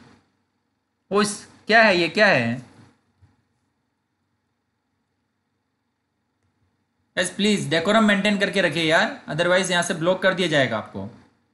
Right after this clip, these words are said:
otherwise आपको ब्लॉक कर दिया जाएगा, उस, जो भी है ये आतिफा खान, है ना? हम लोग यहाँ पर सिंपल बात करें, बल्क पोलराइजेशन में इतनी चीज पता होनी चाहिए, प्योर लिक्विड मोनोमर, उसके बाद में कंट्रोल of the temperature जो डिफिकल्ट होता है, मैं नहीं कंट्रोल कर पाते because एक्सोथर्मिक रिएक्शन होती है, एक्सोथर्मिक रिएक्शन होती है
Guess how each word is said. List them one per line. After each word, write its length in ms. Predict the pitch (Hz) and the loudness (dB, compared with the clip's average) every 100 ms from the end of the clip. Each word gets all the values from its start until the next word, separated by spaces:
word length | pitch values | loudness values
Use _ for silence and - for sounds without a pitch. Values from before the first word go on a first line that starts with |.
| _ _ _ _ _ - | _ _ _ _ _ -10
otherwise 520 | 151 156 180 185 220 | -6 0 2 2 4
आपको 260 | 196 185 202 | 2 0 -4
ब्लॉक 320 | 160 190 202 | -2 -2 0
कर 140 | 196 175 | 0 0
दिया 140 | 180 | 0
जाएगा, 560 | 170 165 175 202 208 - | 2 2 2 0 -2 -6
उस, 160 | 165 156 | -10 -10
जो 280 | 160 156 | -8 -6
भी 140 | 165 180 | -4 -2
है 140 | 170 | -2
ये 80 | 170 | 0
आतिफा 380 | 160 - 160 165 | 0 -2 -4 -4
खान, 360 | 165 170 214 - - _ _ _ _ _ _ _ - _ _ _ _ _ _ _ _ _ - - 196 | 0 -2 -4 -10 -20 _ _ _ _ _ _ _ -20 _ _ _ _ _ _ _ _ _ -10 -4 0
है 60 | |
ना? 280 | 247 - - - | 2 2 -4 -2
हम 100 | 185 | 4
लोग 120 | 233 | 4
यहाँ 100 | 220 | 4
पर 80 | 226 | 2
सिंपल 220 | 220 220 | 2 2
बात 180 | 240 233 | 4 4
करें, 180 | 269 262 | 4 4
बल्क 160 | 254 247 | 2 2
पोलराइजेशन 420 | 262 254 262 277 | 2 2 2 0
में 80 | 247 | 0
इतनी 180 | 254 | 0
चीज 140 | 247 247 | -2 0
पता 200 | 240 247 | 0 2
होनी 120 | 240 | 2
चाहिए, 180 | 247 220 | 0 0
प्योर 160 | 226 | 2
लिक्विड 260 | 233 226 233 | 2 2 2
मोनोमर, 320 | 233 233 247 | 2 4 2
उसके 160 | 226 226 | 2 2
बाद 180 | 220 220 | 2 2
में 100 | 220 | 2
कंट्रोल 280 | 196 226 | 0 2
of 80 | 220 | 0
the 120 | 208 | 0
temperature 340 | 220 190 202 220 | -2 -2 -2 -2
जो 200 | 214 220 | 2 0
डिफिकल्ट 400 | 196 208 208 220 | 0 -4 0 0
होता 160 | 214 | 2
है, 60 | 226 | 2
मैं 100 | 190 | 0
नहीं 220 | 180 180 | -2 -2
कंट्रोल 280 | 196 208 226 | 0 0 2
कर 120 | 220 | 0
पाते 220 | 214 220 | 0 0
because 220 | 208 208 190 | 0 0 -2
एक्सोथर्मिक 500 | 165 202 196 208 226 | -2 -2 0 0 0
रिएक्शन 320 | 262 - 170 | -2 0 -2
होती 200 | 127 139 | 0 -2
है, 60 | |
एक्सोथर्मिक 420 | 165 196 196 202 202 | -2 -2 -2 -2 -2
रिएक्शन 240 | 196 214 | -4 0
होती 200 | 202 214 | 0 0
है 200 | 330 - | -2 -4